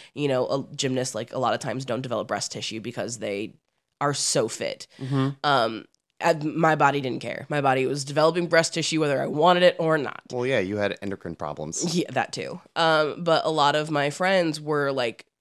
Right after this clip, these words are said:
Speaker 1: flat. Like, just, that's the best way I can say it without sounding like an asshole, but, like,
Speaker 2: Mm-hmm.
Speaker 1: they had no boobs.
Speaker 2: So some itty-bitty titty committee kinda,
Speaker 1: Yes.
Speaker 2: kinda stuff?
Speaker 1: Yes.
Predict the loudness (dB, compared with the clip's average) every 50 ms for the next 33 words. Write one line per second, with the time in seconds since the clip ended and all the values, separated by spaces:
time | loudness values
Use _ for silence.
0 | _ _ _ _ _ _ -12 -4 0 0 2 2 0 -4 -6 _ 0 2 2 2
1 | 2 0 -2 -2 -2 -8 _ _ _ _ _ _ _ -8 0 4 4 4 4 2
2 | 2 2 4 4 4 4 2 2 0 0 0 -2 -4 -4 -6 -6 -8 -4 0 4
3 | 4 6 6 4 4 2 2 2 2 2 0 0 0 0 -2 -2 -2 -4 -4 -4
4 | -4 -4 -4 -4 -4 -2 -2 0 0 0 0 0 2 4 4 4 2 2 0 0
5 | -2 -2 -2 -4 -6 -6 -8 -10 -10 -6 -2 -2 -2 -2 -2 -4 -2 -2 -2 -2
6 | -2 -4 -4 -4 -2 -2 -2 -2 -2 -2 -2 -2 -4 -6 -8 -8 -6 -4 -4 -6
7 | -6 -4 -2 -2 0 0 0 0 -2 -2 -2 -4 -4 -4 0 0 2 4 4 4
8 | 4 2 2 0 -2 -4 -4 -4 -4 -2 0 0 0 -2 -4 -4 -4 -4 -4 -4
9 | -8 -18 -18 -18 -20